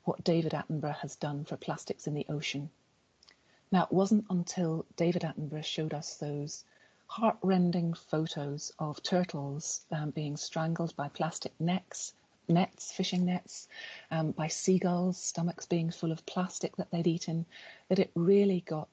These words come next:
to the hearts and minds of the population, and people started to think of plastic as a serious issue.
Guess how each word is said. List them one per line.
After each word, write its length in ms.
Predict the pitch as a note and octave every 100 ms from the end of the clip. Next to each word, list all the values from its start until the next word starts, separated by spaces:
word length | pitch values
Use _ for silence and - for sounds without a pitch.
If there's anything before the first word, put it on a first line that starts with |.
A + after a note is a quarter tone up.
| -
to 100 | F3+
the 80 | D3+
hearts 380 | E3 D#3 -
and 140 | E3 D#3
minds 300 | D#3+ D#3+ E3
of 60 |
the 60 | D#3+
population, 680 | - - - D#3+ D3+ D#3 -
and 120 | D3
people 260 | - E3+ D3+
started 440 | - D#3+ D#3 C#3
to 120 | -
think 260 | D3 D#3+ D3
of 120 | D3+
plastic 440 | - D3 D#3+ - -
as 100 | D3+
a 40 |
serious 480 | D#3+ E3 D3 D3 C#3+
issue. 340 | D3+ - D3